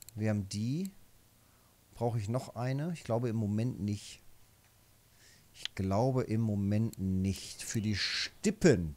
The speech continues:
doch. Für die Stippen hätte ich noch gerne, ähm, eine Schnur. Angelschnur. Ähm, Fluoro. Nee, ich nehme mal geflochtene.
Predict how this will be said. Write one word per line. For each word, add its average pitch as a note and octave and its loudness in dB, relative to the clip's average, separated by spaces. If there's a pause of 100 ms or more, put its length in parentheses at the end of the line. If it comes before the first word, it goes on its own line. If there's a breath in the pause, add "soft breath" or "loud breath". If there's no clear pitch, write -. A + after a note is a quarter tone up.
doch. - 6 (560 loud breath)
Für - -2
die G#2+ 2
Stippen - -2
hätte F3 2
ich - -2
noch D3 -2
gerne, C3+ 0 (1200 soft breath)
ähm, B2 2
eine A2+ -2
Schnur. C3 2 (1600 loud breath)
Angelschnur. G#2+ 0 (800 loud breath)
Ähm, F#2+ 0 (160)
Fluoro. D3 -2
Nee, B2 2
ich F#2+ -4
nehme G3 0
mal F3 2
geflochtene. A2 0